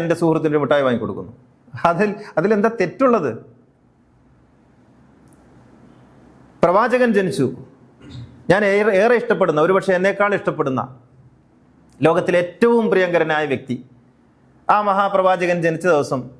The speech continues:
ഞാൻ സന്തോഷിക്കുന്നു. അതിലെന്താ തെറ്റ്? എവിടെ തെറ്റ്? തെറ്റിൻ്റെ എന്ത് എലമെന്റ് അതിലുള്ളത്? മഹാനായ യേശു ജനിച്ചു, അന്നത്തെ ദിവസം നമ്മൾ സന്തോഷിക്കുന്നു. എവിടെ തെറ്റുള്ളത്?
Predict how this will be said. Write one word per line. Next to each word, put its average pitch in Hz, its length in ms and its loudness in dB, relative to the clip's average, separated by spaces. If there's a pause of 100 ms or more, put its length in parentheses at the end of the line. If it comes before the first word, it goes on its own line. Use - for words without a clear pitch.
(840)
ഞാൻ 175 160 2 (220)
സന്തോഷിക്കുന്നു. 160 600 0 (600)
അതിലെന്താ 185 400 0
തെറ്റ്? 160 320 -2 (200)
എവിടെ 165 240 0
തെറ്റ്? 147 200 -2 (100)
തെറ്റിൻ്റെ 226 460 2
എന്ത് 214 180 2
എലമെന്റ് 220 320 2
അതിലുള്ളത്? 165 400 0 (1800)
മഹാനായ 240 360 2 (100)
യേശു 226 240 0
ജനിച്ചു, 185 300 0 (260)
അന്നത്തെ 220 300 2
ദിവസം 196 220 0
നമ്മൾ 185 140 0 (100)
സന്തോഷിക്കുന്നു. 151 520 -2 (520)
എവിടെ 190 180 0 (120)
തെറ്റുള്ളത്? 120 400 -4